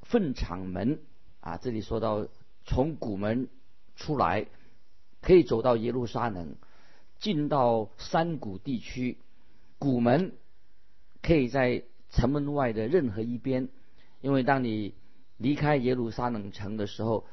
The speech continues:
必须要往下走才能进到山谷地区。我们当中很多人是被神呼召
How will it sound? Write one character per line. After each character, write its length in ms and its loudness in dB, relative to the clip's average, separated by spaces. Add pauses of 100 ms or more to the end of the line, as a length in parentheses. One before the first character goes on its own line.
(140)
必 120 0
须 180 2
要 120 10
往 360 0
下 220 4
走 320 -2 (100)
才 160 0
能 180 -2
进 200 -2
到 160 0
山 260 -2
谷 160 -6
地 160 -4
区。 320 -4 (680)
我 80 2
们 100 0
当 180 2
中 340 -2 (220)
很 200 0
多 120 8
人 320 4 (440)
是 160 0
被 180 6
神 400 0
呼 260 0
召 360 4